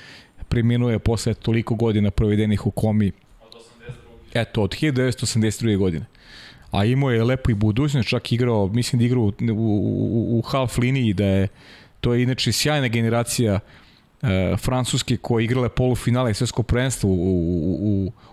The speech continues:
Speaker 1: u, u Španiji hiljadu devetsto osamdeset druge godine kada su poraženi od Nemačke, on je trebao da bude na, i na, i na tom mundijalu,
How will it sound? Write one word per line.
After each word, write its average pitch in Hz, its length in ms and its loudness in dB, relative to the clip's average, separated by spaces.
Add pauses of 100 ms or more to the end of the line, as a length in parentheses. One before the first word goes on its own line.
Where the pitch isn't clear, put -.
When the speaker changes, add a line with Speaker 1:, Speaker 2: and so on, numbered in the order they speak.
Speaker 1:
u, 123 80 0
u 113 40 2
Španiji 120 480 0
hiljadu 110 180 0
devetsto 110 200 0
osamdeset 113 320 0
druge 110 160 0
godine 113 240 2
kada 101 220 0
su - 120 -2
poraženi 117 380 0
od 101 60 0
Nemačke, 120 480 0
on 107 140 2
je 104 100 2 (440)
trebao 123 340 0
da 107 80 0
bude 107 320 0
na, 101 260 2
i 107 120 2
na, 107 80 2
i 113 80 2
na 107 100 2
tom 127 240 0
mundijalu, 113 580 2